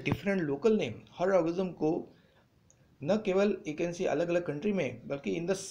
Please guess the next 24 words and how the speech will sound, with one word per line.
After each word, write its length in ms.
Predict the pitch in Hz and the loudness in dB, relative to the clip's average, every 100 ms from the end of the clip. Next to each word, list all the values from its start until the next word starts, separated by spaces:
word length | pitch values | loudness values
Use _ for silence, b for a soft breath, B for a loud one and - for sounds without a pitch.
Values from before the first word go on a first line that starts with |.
| - | 2
same 280 | 226 285 - | 4 4 4
country 420 | 175 120 123 160 | 4 2 -2 -2
अलग-अलग 400 | 147 160 180 190 | -2 0 0 0
रीजन्स 400 | 139 143 185 185 | 0 -2 -2 0
में 80 | 214 | 0
अलग-अलग 360 | - 156 180 180 | 2 2 4 2
नाम 280 | 139 139 160 | 2 -2 0
दिया 160 | 123 | 0
जाता 280 | 117 110 - | -2 -6 -10
है, 80 | - _ B B B B | -20 _ B B B B
तो 100 | 214 | 6
इससे 540 | 214 - 254 - - - _ _ | 6 6 4 4 0 -18 _ _
कन्फ्यूजन 640 | 202 185 - 190 170 156 139 | 6 6 6 4 6 4 4
हो 200 | 117 110 | 0 -4
जाता 300 | 110 110 113 | -6 -8 -10
है। 180 | 117 - _ _ _ _ _ _ _ _ _ b b b b - | -12 -16 _ _ _ _ _ _ _ _ _ b b b b 2
Then 220 | 202 135 139 | 2 4 4
many 220 | 262 285 | 8 10
organisms 400 | 208 175 208 196 | 8 8 4 6
are 200 | 196 - | 4 4
kept 200 | 165 165 | 0 4
in 120 | 196 | 4
wrong 280 | 156 123 131 | 4 0 -2
group। 180 | 127 107 | -4 -12